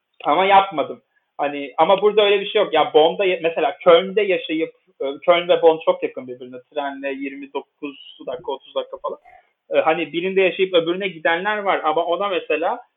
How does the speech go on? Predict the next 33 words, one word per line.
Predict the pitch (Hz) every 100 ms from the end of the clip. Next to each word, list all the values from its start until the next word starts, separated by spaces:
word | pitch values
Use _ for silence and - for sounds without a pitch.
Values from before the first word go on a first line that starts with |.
| _ -
pendeln, | 220 214 156 135 123 -
hani | 151 143
şey, | - 151 -
commuting | 180 202 220 202 143 -
diyorlar. | 123 113 110 - - _ _ -
Yani | 139 131 127 123 160 _
çok | - 190 185 _ -
abartılı | 156 160 180 - 196 190
bir |
şey | - 143 127
bu. |
Yani | 135 139
bu | 151 160
bir | 165
hayatından | 147 151 165 165 196 202 220 226 - -
feraga-, | 165 170 180 185 175
hayatında | 160 175 175 196 185 156
bir | 180 185
değerden, | 170 170 170 165 165 151
bir | 170
şeyden, | - 165 165 156
bir | 156
lüksten, | 165 - - 185 190 _ _ _ -
e, | 143
feragat | 160 170 180 180 190 185 -
etme | 139 -
olarak | 131 127 123 120 -
görülüyor. | 123 110 107 - _
Hani | - 156
ben | 170 170
Köln'de | 180 170 180
yaşıyorum | 175 170 220 214 165
ama | 190 185 180